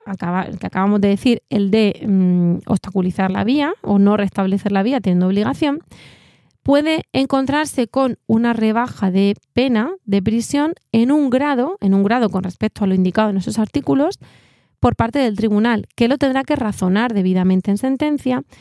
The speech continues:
y que para ello tendrá que atender, como hemos dicho en el primer capítulo, esbozamos, a la menor entidad del riesgo causado y a las demás circunstancias del hecho, pretendiendo de esta manera obtener una adecuación de la pena a ciertas circunstancias.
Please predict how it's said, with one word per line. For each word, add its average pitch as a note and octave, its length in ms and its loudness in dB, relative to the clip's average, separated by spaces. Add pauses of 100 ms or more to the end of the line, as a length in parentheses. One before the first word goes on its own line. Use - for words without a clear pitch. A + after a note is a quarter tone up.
(240)
y C#4+ 120 -2
que D#4+ 120 -2
para C#4+ 220 0
ello D4+ 120 0
tendrá A#3+ 360 -2
que B3+ 120 -4
atender, A3+ 540 2 (140)
como F#3+ 160 2
hemos G#3+ 180 2
dicho A#3+ 240 -4
en F#3 80 0
el F3+ 60 -2
primer G3 300 0
capítulo, G#3 420 -2
esbozamos, G#3 460 0 (380)
a A3 120 -4
la A3 100 -2
menor A3 420 0
entidad A#3+ 420 0
del G3+ 120 0
riesgo G#3 360 -2
causado A3+ 580 -2 (400)
y C#4+ 80 0
a D4 80 2
las D4 160 -2
demás B3+ 300 -2
circunstancias G#3 680 -4
del E3+ 140 -2
hecho, - 260 -10 (220)
pretendiendo B3 520 2
de G#3+ 60 -2
esta A#3 180 -8
manera C4 420 -2
obtener A#3 460 -2 (640)
una B3 640 0
adecuación G#3+ 680 0
de A#3 80 0
la A3 100 0
pena A3 240 -2
a G3 40 -2
ciertas F#3+ 340 -6
circunstancias. G#3+ 880 -4